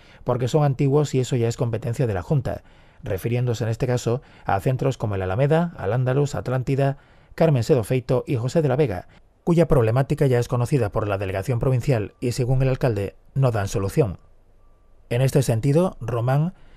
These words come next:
indicó que toda esta problemática le será planteada a la delegada provincial de Educación de la Junta en una próxima reunión porque creen que es el contexto lógico de una ciudad en crecimiento como es Chiclana,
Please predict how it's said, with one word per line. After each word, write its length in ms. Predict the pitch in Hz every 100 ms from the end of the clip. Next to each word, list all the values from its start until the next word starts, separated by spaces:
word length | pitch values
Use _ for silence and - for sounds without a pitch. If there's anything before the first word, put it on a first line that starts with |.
| -
indicó 460 | 110 113 - 147
que 140 | 143 127
toda 320 | 165 175 165
esta 200 | 151 156
problemática 600 | 131 117 123 131 143 151
le 80 | 127
será 240 | 120 120
planteada 600 | 139 113 120 143 117 87 -
a 80 |
la 100 | 90
delegada 340 | 95 101 123 117
provincial 440 | 120 110 104 123
de 80 | 110
Educación 440 | 98 101 98 131
de 100 | 117
la 80 | 95
Junta 400 | - 131 135 143 - - -
en 100 | 117
una 180 | 143 151
próxima 380 | - 151 165 143
reunión 420 | 127 123 143 123
porque 420 | 151 143 156 143 - - - -
creen 320 | 156 151 165
que 140 | 151 139
es 140 | -
el 100 | 139
contexto 540 | 123 101 147 139 - 110
lógico 360 | 120 143 127
de 80 | 113
una 120 | 120
ciudad 300 | 120 113 113
en 60 | 117
crecimiento 540 | 107 107 117 113 143
como 200 | 107 95
es 60 | 95
Chiclana, 480 | 139 147 120 131